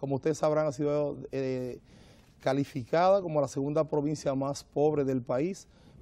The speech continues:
pero sin lugar a dudas somos la provincia más rica en biodiversidad. Tenemos una gran biodiversidad,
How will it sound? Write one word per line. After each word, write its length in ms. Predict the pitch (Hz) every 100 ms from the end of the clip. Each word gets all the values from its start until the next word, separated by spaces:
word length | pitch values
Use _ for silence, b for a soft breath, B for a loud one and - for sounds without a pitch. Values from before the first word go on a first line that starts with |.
| -
pero 200 | 151 151
sin 160 | 156
lugar 240 | 151 170 196
a 40 |
dudas 260 | 202 196 -
somos 200 | 170 170
la 80 |
provincia 380 | 156 151 151 156
más 260 | 147 156 -
rica 300 | 160 156 147
en 100 | 131
biodiversidad. 920 | 143 151 135 123 123 - 117 107 104 - b b b b _
Tenemos 540 | 127 147 180 190 - b b b
una 240 | 147 160
gran 300 | 165 170 165
biodiversidad, 960 | 151 165 156 143 131 - 131 139 151 147